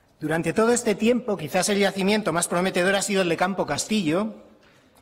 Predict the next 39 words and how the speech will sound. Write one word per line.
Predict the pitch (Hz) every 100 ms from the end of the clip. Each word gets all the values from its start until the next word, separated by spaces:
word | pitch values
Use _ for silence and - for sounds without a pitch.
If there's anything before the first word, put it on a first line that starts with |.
| -
que | 170
es | 180
donde | 214
se | 202 185
pretende | 170 190 202
acometer | 196 185 170 190 190
el | 175
sondeo | 165 151 170 190 202
Armentia | 151 151 160 156
dos, | 131 135 - - - _ _ - _ _ _
que | 139
hoy | 165
se | 180 156
trae | 156 156
a | 143
debate. | 120 107 - - - _ - - - - - _
Y | 147
sin | 156
embargo, | 151 202 220
como | 220 202
digo, | 202 220 190
tampoco | 170 165 - 151 220 220 226
este | 196 202
yacimiento | 185 180 170 185 180
es | 147
nuevo. | 165 196 156 202 - -
Como | 135 160
ha |
dicho | 185 180
el |
señor | 156 165 185
Grajales, | 180 151 - 196 180 202 170
han | 165
sido | 180 160
ya | 175
más | 185 190
de | 196
catorce | - 147 190 185 175
sondeos, | 151 147 190 185 214 -